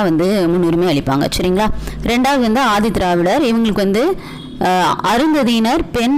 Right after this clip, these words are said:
மற்றும் ஆதரவற்ற விதவைக்கு வந்து முன்னுரிமை அளிக்கிறாங்க. மூன்றாவது வந்து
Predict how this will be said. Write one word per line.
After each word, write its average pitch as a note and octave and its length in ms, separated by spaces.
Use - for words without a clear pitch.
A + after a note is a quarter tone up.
மற்றும் G#3 340
ஆதரவற்ற G3 480
விதவைக்கு E3 400
வந்து D#3 180
முன்னுரிமை F3 340
அளிக்கிறாங்க. D3 400
மூன்றாவது C4+ 340
வந்து A3 160